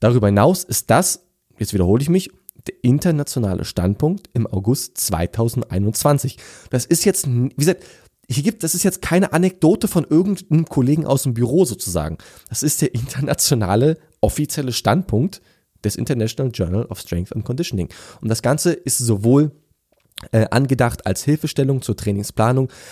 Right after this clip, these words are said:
als auch natürlich auch zur eigenen Analyse, egal ob man quasi professioneller Coach ist und Leute coach oder aber, dass man sagt, hey, ich bin im Training,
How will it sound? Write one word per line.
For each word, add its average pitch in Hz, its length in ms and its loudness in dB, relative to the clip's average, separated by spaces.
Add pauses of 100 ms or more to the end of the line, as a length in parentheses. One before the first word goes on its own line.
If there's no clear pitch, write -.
(220)
als 117 220 2
auch 123 60 2
natürlich 113 440 2
auch - 200 2
zur - 220 -4
eigenen 101 300 0
Analyse, 123 580 2
egal 104 360 0
ob 95 100 -4
man 95 240 0
quasi 90 380 -4 (340)
professioneller 101 640 0
Coach - 340 2
ist - 180 -4
und 101 140 -4
Leute 95 380 0 (340)
coach - 440 2
oder 135 260 2
aber, 107 220 2
dass 104 180 -4
man 98 80 0
sagt, 90 200 -2
hey, 143 200 2 (260)
ich - 100 -16
bin 110 120 2
im 101 100 0
Training, 151 380 2